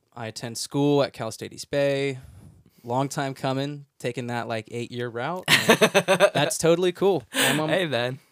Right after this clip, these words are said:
Speaker 1: life
Speaker 2: That's
Speaker 1: is
Speaker 2: all
Speaker 1: about
Speaker 2: right.
Speaker 1: pace and finding yours, you
Speaker 2: You've
Speaker 1: know?
Speaker 2: done it, like, and, and you're still with it. That's the thing. Like,
Speaker 1: Yeah.
Speaker 2: you're still doing it.
Speaker 1: Oh, yeah. Yeah, I'm gonna get it. I'm gonna graduate next winter and
Speaker 2: Fuck yeah.
Speaker 1: potentially look at master's programs and
Speaker 2: Mm-hmm.
Speaker 1: but we'll see.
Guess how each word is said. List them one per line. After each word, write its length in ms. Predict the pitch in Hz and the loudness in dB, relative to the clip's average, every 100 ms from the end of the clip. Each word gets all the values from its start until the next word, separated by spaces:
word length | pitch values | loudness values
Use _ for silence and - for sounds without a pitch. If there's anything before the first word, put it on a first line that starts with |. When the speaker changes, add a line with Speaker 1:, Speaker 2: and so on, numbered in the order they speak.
| _ - | _ -12
Speaker 1:
life 200 | 127 143 | -4 -4
Speaker 2:
That's 40 | |
Speaker 1:
is 100 | 156 | -2
Speaker 2:
all 60 | 139 | 0
Speaker 1:
about 80 | 156 | 0
Speaker 2:
right. 100 | 117 | -2
Speaker 1:
pace 480 | 131 127 131 - - | -4 -6 -6 -8 -10
and 100 | 120 | -12
finding 380 | - 123 123 120 | -6 -6 -4 -6
yours, 320 | 113 110 104 | -6 -6 -2
you 60 | 190 | -4
Speaker 2:
You've 80 | |
Speaker 1:
know? 60 | 214 | 0
Speaker 2:
done 140 | 196 233 | 0 0
it, 140 | 80 | 0
like, 140 | 110 | 0
and, 100 | 127 127 | -2 -2
and 200 | 120 127 | -2 -2
you're 80 | |
still 440 | 120 - 127 135 110 | -4 -6 -4 -4 -4
with 220 | 107 113 | -6 -6
it. 120 | - | -8
That's 200 | - 107 | -10 -12
the 100 | - | -12
thing. 200 | 110 110 - | -14 -14 -14
Like, 200 | - - _ _ _ _ _ - | -18 -20 _ _ _ _ _ 0
Speaker 1:
Yeah. 180 | 214 - _ _ | 2 2 _ _
Speaker 2:
you're 80 | 117 | -12
still 240 | - 123 | -8 -8
doing 280 | 110 143 139 | -8 -10 -10
it. 100 | - - | -14 -2
Speaker 1:
Oh, 80 | 190 | 0
yeah. 220 | 139 95 - _ | 0 -4 -16 _
Yeah, 180 | 147 165 | -2 0
I'm 80 | 139 | 0
gonna 100 | 170 | 0
get 160 | 170 160 | 2 2
it. 120 | - | -2
I'm 100 | 151 | -8
gonna 160 | 156 147 | -8 -6
graduate 460 | 147 147 151 143 | -6 -4 -4 -6
next 200 | 147 - | -8 -8
winter 440 | 147 156 180 185 196 | -10 -8 -8 -6 -6
and 260 | 123 117 | -6 -6
Speaker 2:
Fuck 240 | 123 - - | -8 -8 -6
yeah. 260 | 117 117 - _ _ _ _ _ | -2 -2 -6 _ _ _ _ _
Speaker 1:
potentially 680 | - 135 131 135 127 131 127 | -14 -14 -10 -8 -4 -4 -4
look 200 | 127 131 | -6 -8
at 80 | 107 | -10
master's 320 | 127 - 131 | -12 -12 -14
programs 600 | 139 131 131 139 135 113 | -12 -10 -8 -6 -6 -8
and 300 | 113 110 110 | -10 -8 -4
Speaker 2:
Mm-hmm. 240 | 110 107 110 - _ _ _ _ _ | -2 -2 -4 -10 _ _ _ _ _
Speaker 1:
but 100 | 139 | 0
we'll 100 | 170 196 | 2 2
see. 320 | 131 120 | 0 0